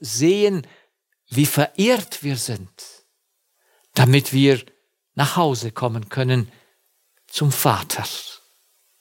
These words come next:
Der andere Sohn bleibt zu Hause, aber wie wir gelesen haben, ist er auch nicht im Bundesverhältnis, weil er sucht nicht des Vaters Interesse, sondern sein eigenes.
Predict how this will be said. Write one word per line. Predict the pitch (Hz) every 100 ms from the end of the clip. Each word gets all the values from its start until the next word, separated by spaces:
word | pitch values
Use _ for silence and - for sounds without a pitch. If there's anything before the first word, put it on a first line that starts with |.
| _ _ _ _ _ _ -
Der | 123
andere | 123 123
Sohn | 123 135 143 147 - -
bleibt | 147 151 131 -
zu | - 110
Hause, | 107 123 113 123
aber | 117 117
wie | 113
wir | 117
gelesen | 117 113 127 120 120
haben, | 110 117 120 110 -
ist | 135 156
er | -
auch | 160 190 -
nicht | 113 104 - 117
im | 107
Bundesverhältnis, | 127 120 110 123 127 127 120 - - - -
weil | 110 131
er | 143 135
sucht | 117 - 180 170 - -
nicht | 160 269 226 - - - - - _ -
des | 107 -
Vaters | 123 120 - 120 131
Interesse, | 117 123 127 - 123
sondern | - 113 110 127 107 - _ _ -
sein | - 120 123
eigenes. | 123 110 - 110 92 -